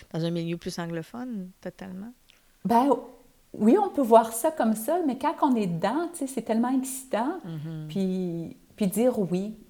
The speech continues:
Speaker 2: justement, être capable de dire oui aux belles opportunités qui se présentent. C'est sûr qu'avec l'inconnu, il y a souvent un petit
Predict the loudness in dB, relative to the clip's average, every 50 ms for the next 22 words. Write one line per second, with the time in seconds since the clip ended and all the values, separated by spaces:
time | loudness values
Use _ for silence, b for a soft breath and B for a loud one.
0 | -14 -8 -4 -4 -4 -2 -2 -2 -2 -2 -2 -4 -4 -4 -6 -4 -4 -6 -6 -4
1 | -6 -6 -4 -2 -4 -4 -4 -4 -4 -4 -4 -4 -6 -8 B B B B B B
2 | B B -4 -2 0 6 6 6 6 6 2 -2 -2 -4 -6 -6 -6 -4 -4 -4
3 | -4 -4 -6 -8 -8 -12 -16 -16 -16 -12 -8 -6 -6 -6 -6 -6 -6 -6 -8 -10
4 | B B B B B B B B B -4 -2 -2 0 0 2 2 2 2 2 0
5 | 0 2 2 2 0 -2 -4 -2 0 0 2 4 4 2 2 0 -2 -2 -2 -2
6 | -2 -2 -2 -2 0 -2 -2 -2 -2 -2 -2 -4 -4 -6 -6 -4 -2 -2 0 0
7 | -2 -4 -6 -10 -12